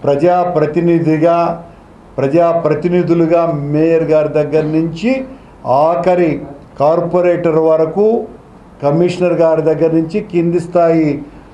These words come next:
మున్సిపల్ సిబ్బంది వరకు అందరికీ కూడా ఆందోళన చేస్తున్న వాళ్లకు మళ్ళీ మాకందరికీ కూడా ప్రజల బా-, బాధ్యత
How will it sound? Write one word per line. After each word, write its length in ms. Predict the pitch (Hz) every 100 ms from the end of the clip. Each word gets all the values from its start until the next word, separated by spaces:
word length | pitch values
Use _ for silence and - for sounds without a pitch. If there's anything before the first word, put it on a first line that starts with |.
| -
మున్సిపల్ 600 | 127 160 165 - 190 170 -
సిబ్బంది 540 | 160 147 165 175 170
వరకు 520 | 160 156 160 196 190
అందరికీ 640 | 147 151 165 180 180 175 170
కూడా 540 | 165 156 165 233 - - - -
ఆందోళన 680 | 123 151 185 190 196 190 180 170 160
చేస్తున్న 460 | 170 170 175 175
వాళ్లకు 680 | 170 165 160 160 160 156 160
మళ్ళీ 440 | 156 151 151 175 247 - - - - 113
మాకందరికీ 960 | 123 156 185 202 202 196 185 175 175
కూడా 400 | 156 160 160 175 165 - - - - 135
ప్రజల 360 | 147 151 196 190 131
బా-, 840 | 156 165 165 151 147 151 151 160 160 - - 127
బాధ్యత 640 | 127 151 170 170 170 175